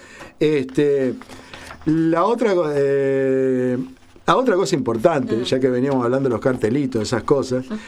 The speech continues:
Speaker 1: es el tema que los mensajes publicitarios se deberán emitir con igual volumen del audio que el resto de la programación.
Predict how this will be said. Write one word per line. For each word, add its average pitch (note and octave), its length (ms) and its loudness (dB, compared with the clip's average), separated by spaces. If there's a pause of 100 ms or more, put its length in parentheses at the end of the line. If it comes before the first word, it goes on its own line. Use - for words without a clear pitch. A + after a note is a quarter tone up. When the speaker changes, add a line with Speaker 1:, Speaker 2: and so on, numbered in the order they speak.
(160)
Speaker 1:
es D#3 120 -2
el F3 100 0
tema G3 240 4
que D3+ 320 2
los A#2+ 160 0
mensajes C#3+ 320 2
publicitarios D#3 680 0 (600)
se - 220 0
deberán D3 400 2
emitir E3+ 360 0
con D3 160 0
igual D3+ 260 0
volumen D3 420 0
del A#2 220 0
audio E3 340 0
que B2+ 80 -2
el A2 60 -2
resto C3+ 220 0
de B2 80 0
la A2 40 -4
programación. G#2 580 -4